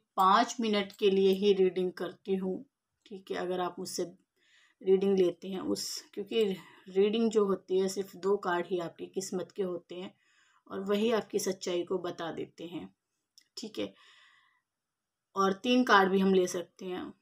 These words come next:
लेकिन ज़्यादा ल-, जो किस्मत के कार्ड हैं वो तीन ही निकालते हैं और उसी में ही आपका फ्यूचर, पास्ट, प्रेजेंट सब पता चल जाता है, ठीक है।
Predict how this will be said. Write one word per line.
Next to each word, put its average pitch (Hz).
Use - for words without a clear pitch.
लेकिन 202
ज़्यादा 196
ल-, 202
जो 214
किस्मत 233
के 214
कार्ड 180
हैं 185
वो 180
तीन 226
ही 220
निकालते 170
हैं 180
और 175
उसी 247
में 226
ही 202
आपका 180
फ्यूचर, 220
पास्ट, 190
प्रेजेंट 190
सब -
पता 233
चल 165
जाता 160
है, 170
ठीक 214
है। 190